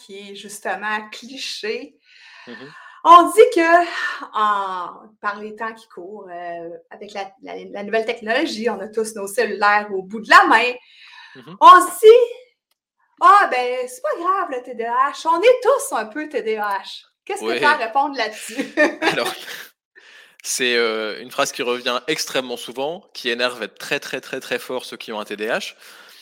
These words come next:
Speaker 2: Euh, bon, si je me, si je veux me permettre de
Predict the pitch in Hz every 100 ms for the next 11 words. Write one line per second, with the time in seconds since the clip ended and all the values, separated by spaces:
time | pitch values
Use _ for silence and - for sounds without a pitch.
0 | - - _ 117 117 113 107 107 107 98
1 | 87 - 123 117 - _ _ _ _ _
2 | _ _ _ - - - 135 135 127 127
3 | 131 131 - - - 127 143 147 151 156
4 | - 123 127 127 127 123 123